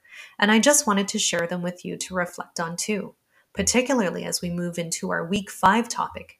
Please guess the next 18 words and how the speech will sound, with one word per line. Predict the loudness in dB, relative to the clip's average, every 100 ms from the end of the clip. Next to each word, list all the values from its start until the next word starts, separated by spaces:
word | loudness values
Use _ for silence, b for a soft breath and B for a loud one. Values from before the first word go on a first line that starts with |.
| _ -2
universal | 2 2 2 0 0
design | -2 -2 -2 -6
for | -6 -6
learning. | -2 -4 -6 -14 _ _ _ _ _ _ _ _ _ _ _ _ _ _ _ _ _ _ _ _ _ _ _ _ _ _ _ _ _ _ _ _ _ _ _ _ _ _ _ _ _ _ _ _ _ _ _ _ _ 0
I | 4
want | 6 6
to | 2
thank | -2 -2 -2
you | -2 0
all | 0 -2
for | -6 -8
being | -6 -6 -6
vulnerable | -2 -2 -2 -4 -4 -6
in | -8
your | -10
posts | -10 -8 -6 -4
as | -4 -4
well. | -4 -4